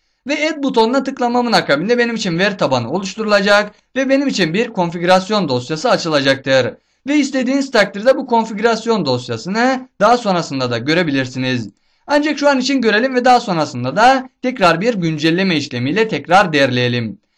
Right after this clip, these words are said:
Ve buradan arkadaşlar Entity Data Model değerini seçiyorum. Çünkü burada bazı link sorguları yapacağım. Ve bu link sorgularını yaparken de E D M X dosyalarından yararlanacağım.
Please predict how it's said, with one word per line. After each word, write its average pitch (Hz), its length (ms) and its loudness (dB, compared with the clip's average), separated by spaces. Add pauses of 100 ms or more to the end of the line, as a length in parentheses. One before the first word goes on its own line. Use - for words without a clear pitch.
(260)
Ve 311 120 0
buradan 294 340 4
arkadaşlar 214 580 2
Entity 247 420 -2
Data 254 260 4
Model 226 360 0
değerini 131 300 2
seçiyorum. 170 680 0 (120)
Çünkü 208 360 -2
burada 208 360 2
bazı 214 380 4
link 226 240 -2
sorguları 151 500 0
yapacağım. 196 640 2 (140)
Ve 220 140 4
bu 302 140 0
link 277 200 0
sorgularını 180 600 2
yaparken 139 720 2
de 254 480 0
E 165 200 2
D 175 140 2
M 180 200 -2
X - 220 -10
dosyalarından 143 640 -2
yararlanacağım. 127 920 0